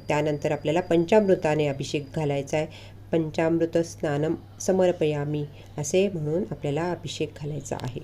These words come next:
आस्त्यावर मी थोडेसे तांदूळ घेतलेले आहे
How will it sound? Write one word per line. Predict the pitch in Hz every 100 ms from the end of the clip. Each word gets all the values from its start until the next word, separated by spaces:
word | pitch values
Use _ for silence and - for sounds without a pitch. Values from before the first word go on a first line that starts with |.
| - -
आस्त्यावर | 170 - 190 190 -
मी | 202 208
थोडेसे | 196 180 180 175
तांदूळ | 165 170 196
घेतलेले | 202 165 165
आहे | 160 147 175